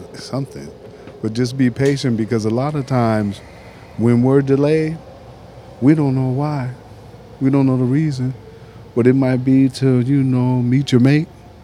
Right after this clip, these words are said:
or to cross paths with somebody that's, uh,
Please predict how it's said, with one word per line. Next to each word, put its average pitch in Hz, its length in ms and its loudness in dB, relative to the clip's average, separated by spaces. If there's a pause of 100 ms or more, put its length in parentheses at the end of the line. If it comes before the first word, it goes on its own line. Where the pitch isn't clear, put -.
(500)
or 110 160 0
to 101 100 -4
cross 127 380 0
paths 131 420 -4
with 131 120 -4
somebody 131 500 -2
that's, 123 420 -4
uh, 117 480 -2